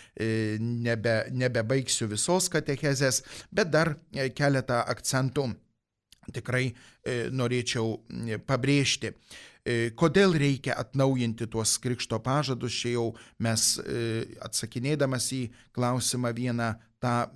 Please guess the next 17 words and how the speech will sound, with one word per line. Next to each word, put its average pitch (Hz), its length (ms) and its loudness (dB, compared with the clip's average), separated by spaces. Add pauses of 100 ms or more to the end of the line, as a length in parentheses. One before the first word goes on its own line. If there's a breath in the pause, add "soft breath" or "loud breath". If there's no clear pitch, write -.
šiek - 400 -2
tiek 131 240 -2
sakiau, 123 540 0 (280 loud breath)
e, 113 420 -2
iš - 200 0
tiesų 190 400 4
krikšto 151 440 -2
pažadai 139 800 -2 (260 loud breath)
yra, 127 460 0 (340 soft breath)
e, 107 520 -2 (220)
toks 127 320 0
dalykas, 127 500 -2
kuris 131 320 -2 (180 soft breath)
ne 160 300 2
vieną 160 460 -2
kartą 110 400 -4
duodamas, 139 640 -2